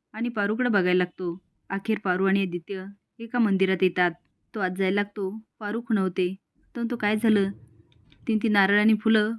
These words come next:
कोण घेणार?" आदित्य म्हणतो, "घेऊया की, काहीच हरकत नाही." फुलावाला आदित्यच्या हातात नारळ आणि फुलाची एक परडी देतो. पारू खुणायला लागते. तो म्हणतो, "काय?" "हां, हां, पैसे.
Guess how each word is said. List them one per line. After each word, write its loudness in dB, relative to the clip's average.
कोण -4
घेणार?" 2
आदित्य -4
म्हणतो, 0
"घेऊया 6
की, -2
काहीच -4
हरकत 0
नाही." 0
फुलावाला 0
आदित्यच्या -4
हातात -4
नारळ 0
आणि 0
फुलाची 0
एक -4
परडी 0
देतो. 0
पारू 0
खुणायला 0
लागते. -2
तो -10
म्हणतो, -6
"काय?" 2
"हां, 2
हां, 2
पैसे. 2